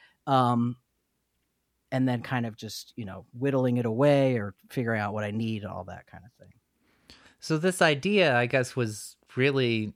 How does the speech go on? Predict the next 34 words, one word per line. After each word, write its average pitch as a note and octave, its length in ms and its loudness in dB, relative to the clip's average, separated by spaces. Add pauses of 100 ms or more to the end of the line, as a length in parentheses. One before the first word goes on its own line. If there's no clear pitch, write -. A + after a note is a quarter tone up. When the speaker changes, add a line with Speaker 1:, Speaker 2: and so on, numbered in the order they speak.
Speaker 2:
it C3+ 160 -4
seems C#3+ 720 -4 (220)
like B2 240 0
you B2+ 100 -2
just A#2 340 -6 (480)
gave C3+ 280 2
yourself, A#2 440 -2
like, G#2+ 200 -4
the A2 60 -2
perfect - 480 -4
writing F#2+ 320 -4
prompt. - 460 -14
You A2+ 120 -4
didn't G#2+ 240 -2
have G2+ 400 -6
to. G2 400 -4
Speaker 1:
Oh C4 260 10
my C#3 240 2
God, E3+ 300 10
it's D3+ 160 -4
so A#3 260 10
Speaker 2:
Yeah. A3+ 60 8
Speaker 1:
much F#3 260 4
easier. B2+ 560 2
I F3 80 4
mean, E3+ 280 6 (1000)
ev-, B3+ 220 4 (100)
just, A#3 280 0 (1700)
let G#3+ 220 8
alone F#3+ 520 8
ignore F3+ 320 4
the G#3 80 6
part E3+ 300 6
that C#3+ 100 0